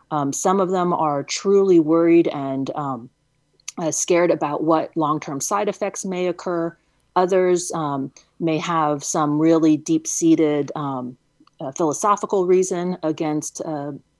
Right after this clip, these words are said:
vaccines or medical care. But for many people, it's just not top of the priority list. It's not something that, um, they feel is really urgent for them to do. And so a little, uh, perk like this, uh,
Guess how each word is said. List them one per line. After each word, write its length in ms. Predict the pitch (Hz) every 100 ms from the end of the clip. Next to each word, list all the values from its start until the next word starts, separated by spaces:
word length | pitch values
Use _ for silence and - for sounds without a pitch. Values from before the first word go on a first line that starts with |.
| 170
vaccines 460 | 151 - 170 160
or 80 | 151
medical 380 | 156 180 170 170
care. 420 | - 175 170 165 _ _ _ -
But 100 | -
for 140 | 285
many 320 | 254 277 311
people, 320 | 311 - 165 -
it's 160 | -
just 400 | - 226 220 - _ _ _ -
not 500 | 160 185 190 190 - _
top 260 | - 165 151
of 80 | 156
the 60 |
priority 480 | - 151 151 208 214
list. 280 | 202 196 - -
It's 240 | 160 -
not 260 | 175 170 -
something 540 | 170 160 - 156 151 _ _ _ -
that, 440 | 180 160 151 - -
um, 400 | 156 135 117 120 _ _ -
they 320 | 180 165 165
feel 300 | - 180 170
is 180 | 170 160
really 280 | 165 175
urgent 340 | 175 240 233 -
for 60 |
them 160 | 180 165
to 80 | 175
do. 200 | 294 254
And 120 | 185
so 400 | 175 208 196 202 - _ _
a 60 | 180
little, 440 | 202 247 269 262 208
uh, 320 | 208 196 196 - _ _
perk 280 | - 247 -
like 240 | 208 190
this, 340 | 262 285 - -
uh, 300 | 208 202 208